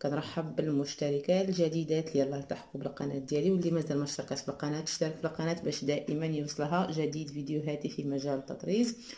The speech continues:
وكنشكر دائمًا المتتبعات الغاليات بكلامهم طيب في التعليق. وتشعو-، وتشجيعهم ليا هو اللي كيخليني كنستمر وكنتشجع باش ننزل فيديوهات جديده. اذا اليوم غادي نخدم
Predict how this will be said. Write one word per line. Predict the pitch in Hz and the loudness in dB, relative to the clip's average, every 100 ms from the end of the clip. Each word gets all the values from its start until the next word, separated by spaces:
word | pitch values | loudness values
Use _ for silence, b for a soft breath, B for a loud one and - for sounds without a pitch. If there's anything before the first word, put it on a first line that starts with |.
| B | B
وكنشكر | 180 175 156 - | -4 -2 -2 -4
دائمًا | 151 165 165 165 151 156 165 - | 0 2 0 0 0 0 -2 -4
المتتبعات | 151 151 151 143 135 143 147 196 202 | -4 -4 -6 -6 -2 -2 0 0 0
الغاليات | 180 147 156 151 151 160 156 B B B _ | -2 -2 -2 -2 -2 -2 -4 B B B _
بكلامهم | 180 170 165 165 165 160 | 0 2 2 2 0 -2
طيب | 160 151 147 | -2 -2 -2
في | 147 | -4
التعليق. | 147 - 127 120 120 123 - - | -6 -4 -4 -2 -2 -2 -4 -8
وتشعو-، | - 160 - 156 151 156 - | -4 -4 -2 -2 0 -2 0
وتشجيعهم | 175 160 175 165 - 147 214 254 196 156 170 160 - | -2 0 0 0 0 4 6 8 6 4 2 2 -2
ليا | 156 165 170 175 175 B B - | 0 4 6 4 0 B B -8
هو | 151 160 | 0 2
اللي | 170 | 2
كيخليني | 170 160 - 165 180 | 0 -4 -2 2 2
كنستمر | 180 151 151 - 151 156 202 | 2 -2 -4 -4 -2 2 2
وكنتشجع | 175 - 156 156 165 147 143 185 - B B B - | 2 0 -4 -2 -4 -4 0 -2 -2 B B B 2
باش | 180 180 | 2 4
ننزل | 165 156 156 156 | 2 2 0 -2
فيديوهات | 156 147 151 147 143 | -2 0 0 0 2
جديده. | 135 131 127 - - _ _ - - - - - | 4 4 0 -8 -14 _ _ -20 -20 -20 -18 -4
اذا | 175 156 | 0 2
اليوم | 160 202 | 4 4
غادي | 190 156 | 4 2
نخدم | 156 - 143 | 0 0 0